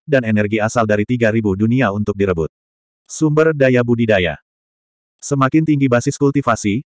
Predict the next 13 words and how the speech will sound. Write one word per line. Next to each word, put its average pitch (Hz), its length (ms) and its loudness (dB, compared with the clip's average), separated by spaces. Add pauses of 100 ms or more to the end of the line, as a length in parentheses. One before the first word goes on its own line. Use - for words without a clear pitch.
(120)
semakin 131 320 0
lama 135 240 2
umur 117 240 0
dan 110 160 0
semakin 117 320 -2
banyak 120 320 2
energi 117 480 0
yang 110 160 2
dapat 117 240 0
diserapnya. 90 560 -4 (580)
Semakin 139 480 0
lama 135 160 2
umur, 117 400 0